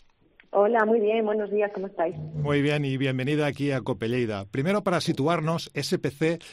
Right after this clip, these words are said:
Speaker 2: es una marca española de tecnología de consumo especializada en dispositivos accesibles, sencillos de utilizar y pensados para toda la familia.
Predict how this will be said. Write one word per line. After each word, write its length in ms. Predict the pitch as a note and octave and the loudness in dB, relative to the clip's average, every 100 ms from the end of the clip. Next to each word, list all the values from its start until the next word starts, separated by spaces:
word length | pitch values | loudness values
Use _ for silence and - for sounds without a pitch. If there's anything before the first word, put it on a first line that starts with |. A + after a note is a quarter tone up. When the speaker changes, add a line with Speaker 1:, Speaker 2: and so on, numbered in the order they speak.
| - | -6
Speaker 2:
es 420 | C3 D#3+ - - | -4 -2 -4 -4
una 580 | E3+ D3+ D3 C#3 C3 B2 | -4 -4 -4 -4 -4 -4
marca 380 | C3 E3 C3+ C#3 | 0 0 0 -4
española 480 | - A#2 C3+ D3+ C#3+ | -4 -4 -2 0 0
de 80 | |
tecnología 540 | C3 B2 A#2+ A2 C#3+ D#3 | 0 -2 -2 -2 0 2
de 100 | C#3+ | 0
consumo 560 | A#2 A#2 E3+ E3+ C#3+ | -2 -2 0 2 0
especializada 680 | D#3+ - B2+ B2 A2 C#3+ C#3 | -4 -4 -4 -4 -4 -2 -2
en 60 | C#3 | -2
dispositivos 680 | B2 - - B2 D3 C3+ B2 | -2 -4 -4 -2 -2 0 -2
accesibles, 640 | - B2+ - C3+ C3+ C3+ | -4 -4 -2 0 -2 -2
sencillos 600 | A#2 G2+ - D3+ C#3 C3+ | -6 -6 -2 0 0 0
de 100 | A#2 | -2
utilizar 480 | A2 A2+ A2+ C#3+ D3 | -2 -4 -2 -2 -2
y 80 | |
pensados 680 | C3+ C3 A#2+ A#2 F3 F3 B2 | -2 -2 -2 0 0 0 -2
para 200 | - G#2 | -4 -4
toda 160 | G2+ G#2 | -4 -4
la 100 | F#2+ | -4
familia. 460 | A2 G2 G#2 F#2 | -6 -6 -6 -8